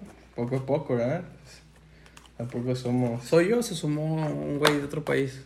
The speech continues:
Speaker 2: que me mandaste el otro día.
Speaker 1: Se sumaron varios, güey.
Speaker 2: Sí, ¿no? O sea, había más porcentaje, según
Speaker 1: Sí,
Speaker 2: yo, creo.
Speaker 1: se sumaron varios de Irlanda y Alemania. Que no sé por qué.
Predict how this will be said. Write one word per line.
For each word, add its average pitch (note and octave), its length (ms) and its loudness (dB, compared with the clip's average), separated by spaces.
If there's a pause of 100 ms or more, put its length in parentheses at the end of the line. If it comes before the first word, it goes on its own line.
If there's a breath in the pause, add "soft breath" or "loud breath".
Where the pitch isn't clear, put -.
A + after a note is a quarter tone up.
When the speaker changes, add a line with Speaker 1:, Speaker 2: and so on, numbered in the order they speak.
(120)
Speaker 2:
que C3 80 0
me B2+ 60 2
mandaste B2 280 0
el C3 80 -2
otro C3 140 -4
día. - 160 -4 (280)
Speaker 1:
Se C3 80 0
sumaron C3 380 2
varios, E3 360 2
güey. B2+ 420 2
Speaker 2:
Sí, D3+ 180 -4
¿no? D3+ 160 -4 (140)
O C3+ 60 -8
sea, C3 120 0
había C3+ 120 6
más D3+ 120 0
porcentaje, C3 520 -2 (100)
según B2 180 -4
Speaker 1:
Sí, A#2+ 60 2
Speaker 2:
yo, B2 180 4
creo. B2+ 240 -2
Speaker 1:
se B2+ 80 -6
sumaron B2 340 0
varios B2+ 400 2 (1000 soft breath)
de A#2+ 1080 -2 (340)
Irlanda D#3+ 800 0 (880)
y B2+ 40 -2
Alemania. A#2 480 -4 (1700)
Que A#2+ 120 0
no A#2 100 0
sé C3 100 -2
por - 200 -6
qué. D#3 280 -2